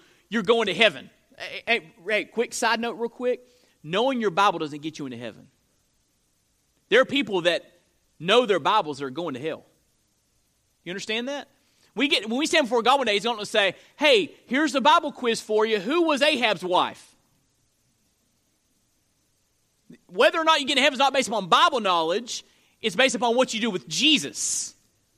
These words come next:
Right? He's the way, he's truth, he's life. Now, the Bible's important, of course, but, but just knowing the Bible doesn't save you. I think some people think that, that, uh, that they, uh, they know the Bible, that they must be okay, right? I, I've seen people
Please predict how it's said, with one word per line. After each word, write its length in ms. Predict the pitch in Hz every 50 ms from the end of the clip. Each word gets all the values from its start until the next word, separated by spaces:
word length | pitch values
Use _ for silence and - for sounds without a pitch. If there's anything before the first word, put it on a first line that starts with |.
| _ _ _ _ _ _ _ _ _ _ _
Right? 300 | - 165 220 294 - -
He's 260 | - 196 294 339 285
the 80 | 220 262
way, 160 | 226 196 160
he's 180 | 156 247 277 -
truth, 140 | - 220 -
he's 160 | 220 196 180
life. 220 | 233 226 165 -
Now, 140 | 185 190 180
the 80 | 165 147
Bible's 280 | 180 185 185 156 151
important, 380 | 147 139 - 233 302 262 160 139
of 80 | -
course, 580 | - - 339 349 330 208 135 - - - - - _ _ _ _ _ _ -
but, 340 | 180 180 - 254 240 - - _ _ _ _ -
but 360 | 180 240 240 226 208 - 208
just 280 | 165 180 320 320 - 226
knowing 320 | 233 269 311 330 294 247
the 80 | 208 175
Bible 240 | 233 277 285 233
doesn't 260 | 202 208 180 180 - -
save 400 | - - 269 269 302 294 240 185
you. 120 | 156 165
I 20 |
think 140 | 196 254 233
some 120 | - 277 285
people 180 | 285 214 214
think 400 | 190 - 233 233 233 185 185 175
that, 240 | 185 180 160 - - _ _ _ _ _ _ -
that, 320 | 156 196 208 208 202 190
uh, 240 | 190 180 160 147 135 - _ _ _ _ -
that 280 | 165 185 180 - 170 160
they, 320 | 190 202 226 233 226 214
uh, 280 | 196 180 160 147 135 123 _ _ _ _ _ _ - -
they 140 | - 202 208
know 140 | 214 226 214
the 80 | 175 160
Bible, 380 | 175 220 262 277 202 190 175
that 140 | 165 165 151
they 140 | 170 185 208
must 260 | 196 196 202 - -
be 160 | 170 180 175
okay, 520 | 165 165 - - 277 294 254 151 - - _ _ _ _ _
right? 340 | - 147 156 185 226 247 - _ _ _ _ _ _ _ _ _ _ _ _ _ _ -
I, 180 | - - 262 320
I've 80 | 330
seen 160 | - 403 349
people 380 | 233 262 247 - - 262 285